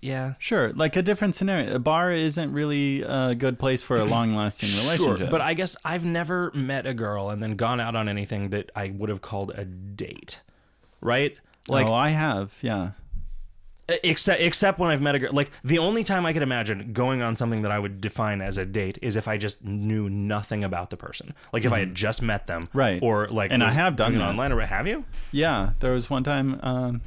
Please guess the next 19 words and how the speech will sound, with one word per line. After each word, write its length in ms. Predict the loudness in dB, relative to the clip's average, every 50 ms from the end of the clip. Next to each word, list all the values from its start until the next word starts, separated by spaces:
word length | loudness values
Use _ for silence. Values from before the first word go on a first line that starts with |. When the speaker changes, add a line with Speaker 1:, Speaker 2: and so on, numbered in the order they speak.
| -4 -2
Speaker 2:
that 160 | -2 -2 0
girl 180 | 0 0 0 0
that 160 | 0 0 0
you 200 | 0 0 0 0
dated, 480 | 2 0 0 0 0 -2 -4 -4 -6 -10 -4
before 320 | -4 -4 -2 0 0 0
you 200 | 2 2 0 0
dated 340 | 0 2 2 2 2 0 0
her, 260 | 0 0 0 0 -2 -4 -8 -20 -20 -6 -2
I 100 | 0 0
took 240 | 0 0 -2 -2 0
her 120 | 0 0 0
out 200 | 2 0 0 -2
on 140 | -2 -2
a 80 | -2 -2
date. 320 | -2 -2 -2 -4 -4 -6 -12 -14 -8 -4
Speaker 1:
Oh. 240 | -2 0 -2 -2 -4 -10 -18 -18 -18 -16 -10 -4
Speaker 2:
Mm-hmm. 260 | -4 -2 0 0 -2 -4 -4 -8 -12 -14 -16 -18 -18 -10 -6 -6 -6 -2
Speaker 1:
Cool. 340 | -2 -2 -2 -2 -4 -6